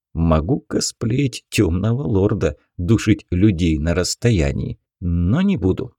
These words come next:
На меня и так союзники косо смотрят. Найду другой способ разыскать Оли. Пойду на самое людное место и буду торчать там.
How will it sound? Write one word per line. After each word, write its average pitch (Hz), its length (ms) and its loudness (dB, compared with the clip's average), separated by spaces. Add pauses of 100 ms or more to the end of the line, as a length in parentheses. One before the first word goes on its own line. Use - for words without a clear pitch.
(380)
На 90 200 4
меня 87 360 0
и 85 120 -2
так - 400 -4
союзники 90 760 -2
косо 87 400 -2
смотрят. 85 540 0 (400)
Найду 131 440 2
другой 170 380 2
способ - 540 0
разыскать 92 720 0
Оли. 78 320 0 (240)
Пойду 78 500 2
на 82 240 0
самое 82 520 0
людное 78 640 2
место 110 400 -2
и 104 200 -2
буду 92 400 2 (120)
торчать 92 800 -2
там. 82 260 0